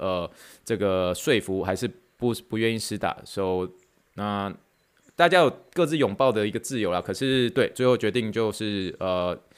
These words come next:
这一百七十八名员工就被开除了。结果呢，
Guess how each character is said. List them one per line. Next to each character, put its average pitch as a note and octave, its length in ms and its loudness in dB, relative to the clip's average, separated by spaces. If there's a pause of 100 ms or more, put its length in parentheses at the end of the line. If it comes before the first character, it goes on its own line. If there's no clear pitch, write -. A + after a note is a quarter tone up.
(200)
这 C3+ 120 -2
一 C3 40 0
百 G#2+ 140 2
七 C3 160 -2
十 A2 80 -6
八 A#2 180 6
名 G#2 200 -2
员 F#2+ 140 -2
工 G#2 140 -4
就 G#2+ 80 -4
被 G#2+ 120 -4
开 G2+ 180 0
除 F#2+ 180 -4
了。 F2 140 -4 (320)
结 D#3+ 180 0
果 D#3 220 4
呢， C#3 280 2